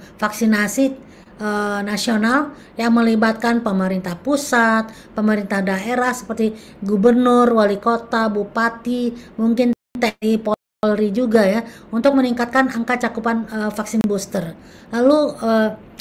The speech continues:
memastikan bahwa protokol kesehatan itu, eh, dilakukan dan juga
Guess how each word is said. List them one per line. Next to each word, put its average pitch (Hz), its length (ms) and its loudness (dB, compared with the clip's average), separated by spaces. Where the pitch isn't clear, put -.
memastikan 240 720 0
bahwa 220 480 2
protokol 220 400 -4
kesehatan 208 480 -4
itu, 208 400 -2
eh, 208 160 -4
dilakukan 226 1040 4
dan 226 160 2
juga 226 320 0